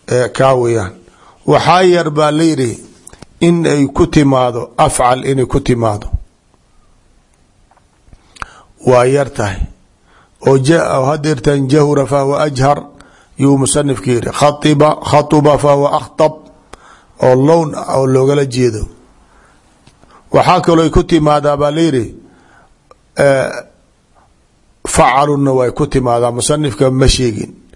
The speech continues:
Batula fahuwa batalun, wa xas-,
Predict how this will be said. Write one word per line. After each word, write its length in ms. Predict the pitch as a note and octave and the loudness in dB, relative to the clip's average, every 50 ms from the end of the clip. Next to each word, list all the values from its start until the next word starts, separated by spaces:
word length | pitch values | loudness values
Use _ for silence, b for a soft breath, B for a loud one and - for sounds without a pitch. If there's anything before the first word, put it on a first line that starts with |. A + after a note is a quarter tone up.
| b b b b b b | b b b b b b
Batula 540 | - A#2 C#3 C#3+ C3+ C#3+ C#3+ D3 D3 D3 C#3 | 0 2 2 2 2 2 2 2 2 2 2
fahuwa 380 | B2+ - D3+ D3 C#3+ C#3+ C#3+ C#3+ | 0 0 -2 -2 0 0 -2 -2
batalun, 600 | B2+ C#3 D3 C#3 - D3 D3 D3 D3+ D3 C#3+ - - - - _ _ b b b b b b b b b b b b b - | -2 -2 -4 -2 -2 -2 -2 -2 -2 -6 -8 -12 -16 -20 -20 _ _ b b b b b b b b b b b b b 0
wa 140 | C#3 C#3 | 0 0
xas-, 400 | - - C3 D3+ D3 - - - | 2 2 2 2 2 2 0 -2